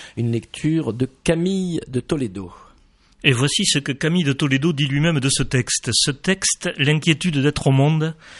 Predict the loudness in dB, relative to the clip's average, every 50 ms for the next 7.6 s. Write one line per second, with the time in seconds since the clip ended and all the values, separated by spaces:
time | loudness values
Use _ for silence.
0 | -18 -18 -18 -12 -8 -6 -4 -2 0 0 0 0 0 0 2 2 2 2 2 2
1 | 0 0 0 0 0 0 2 0 0 0 0 -2 0 -2 0 0 -2 -2 0 0
2 | 0 0 2 0 0 0 0 0 0 0 0 0 2 2 2 0 -2 -4 -4 -6
3 | -4 -4 -2 0 0 2 2 2 2 2 2 2 0 -2 -2 0 0 0 2 0
4 | 0 0 0 0 0 -2 -6 -8 -8 -10 _ _ _ _ -20 -20 -20 -20 -20 -14
5 | -6 -4 -2 2 2 2 2 4 4 4 4 4 4 4 4 2 0 0 -2 -4
6 | -2 -2 2 2 4 4 2 0 0 -2 -2 0 2 2 4 4 2 2 0 0
7 | 0 0 0 0 0 0 0 -2 -4 -6 -6 -8